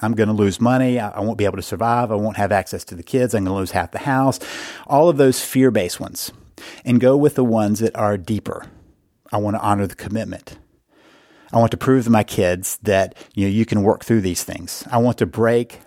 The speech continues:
maybe a multi-generational process that happens in my family that where people bail out and get divorced." There are lots of big whys,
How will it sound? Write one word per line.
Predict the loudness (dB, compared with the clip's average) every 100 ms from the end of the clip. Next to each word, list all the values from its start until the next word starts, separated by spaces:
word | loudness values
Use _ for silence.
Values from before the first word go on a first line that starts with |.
| _
maybe | -8 -4 -2 -2
a |
multi-generational | 0 2 2 0 0 2 2 2 2 0 -4 -4
process | -2 0 0 -2 -10 -10
that | -10 -8
happens | -2 -2 -2 -2
in |
my | 0
family | 0 -2 -2 -2
that | -2
where | -2 -2
people | -4 -4 -6 -8 -12 -2
bail | 2 4 4
out | 4 4 2
and | -2
get | -4
divorced." | -4 0 0 -2 -10 -12 -18 -18 -12 -2
There | 0
are |
lots | 2 2 2 0
of | -2 0
big | 2 2 0
whys, | 0 0 0 -4 -10 -12 -14